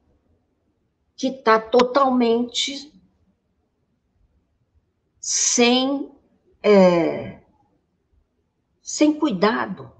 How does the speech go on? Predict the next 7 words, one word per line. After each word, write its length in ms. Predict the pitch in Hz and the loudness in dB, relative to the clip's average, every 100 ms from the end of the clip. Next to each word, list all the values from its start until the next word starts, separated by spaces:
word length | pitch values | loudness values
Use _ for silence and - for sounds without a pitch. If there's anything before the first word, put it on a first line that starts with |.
| _ | _
sem 200 | - 285 | -6 -4
ser 220 | 294 311 | -2 -4
cuidada, 840 | 277 233 196 151 160 180 170 117 117 _ _ _ _ _ | -4 -2 0 4 4 4 -2 -10 -14 _ _ _ _ _
sem 440 | - - 269 277 | -6 0 2 2
que 120 | 277 285 | 2 0
ninguém 380 | 277 196 262 | 2 2 4
responda 1080 | 262 311 - - - 226 254 240 160 117 - | 4 4 2 0 4 6 6 2 -2 -4 -8